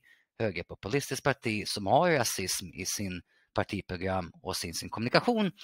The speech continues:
har sagt att okej, nu är det plötsligt okej att ta emot flyktingar, även om det står i deras formella dokument att Sverige är fullt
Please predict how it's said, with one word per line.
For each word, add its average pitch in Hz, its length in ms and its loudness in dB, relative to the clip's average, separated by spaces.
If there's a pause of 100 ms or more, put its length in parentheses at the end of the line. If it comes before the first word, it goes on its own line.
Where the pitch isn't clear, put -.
(420)
har 135 160 10
sagt - 500 6
att 107 360 2
okej, 175 380 6
nu 156 220 2
är 185 40 4
det 160 180 4
plötsligt - 440 0
okej 120 540 4
att 101 340 0
ta 110 140 4
emot 202 340 2
flyktingar, - 640 -4 (540)
även 147 300 10
om 131 140 4
det 113 100 2
står 104 440 0 (600)
i 110 180 2
deras 95 360 4
formella 107 300 6
dokument 120 560 4
att 98 180 -2
Sverige 90 580 2
är 90 60 -4
fullt - 600 -2